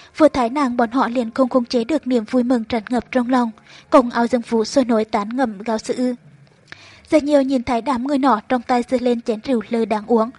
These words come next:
phong tình vạn trùng, khóe môi giơ lên ý cười trào phúng. Mà Lý Vân Phỉ nhìn Ao Dương Phú được hoan nghênh như vậy,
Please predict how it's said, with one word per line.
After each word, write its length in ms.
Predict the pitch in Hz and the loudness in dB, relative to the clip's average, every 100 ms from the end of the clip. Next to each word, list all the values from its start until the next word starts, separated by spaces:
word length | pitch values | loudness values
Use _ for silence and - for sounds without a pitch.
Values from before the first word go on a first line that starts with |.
| - - - | -20 -20 0
phong 180 | 381 359 | 2 4
tình 200 | 311 240 - | 2 2 0
vạn 120 | 220 - | -2 0
trùng, 200 | 220 220 - | 0 -2 -6
khóe 140 | - 226 | 0 2
môi 200 | 247 240 | 4 2
giơ 160 | - 240 | 2 -2
lên 200 | 233 226 | -2 -4
ý 140 | - | -6
cười 240 | 196 - 277 | -6 -2 0
trào 180 | 240 220 | 0 -2
phúng. 320 | 254 220 269 - _ _ - - - | 0 0 -2 -12 _ _ -20 -14 -2
Mà 180 | 320 254 | 0 2
Lý 180 | 247 | 0
Vân 200 | 233 277 | 0 -2
Phỉ 240 | 262 262 220 | 0 -2 0
nhìn 260 | 233 220 | -2 -2
Ao 180 | 202 240 | -2 -2
Dương 140 | 247 233 | -2 -2
Phú 260 | 240 220 | -2 -4
được 220 | 226 285 | 0 -2
hoan 180 | - 269 | 0 -2
nghênh 240 | 240 254 233 | 0 0 0
như 100 | 247 | 2
vậy, 240 | 302 | 2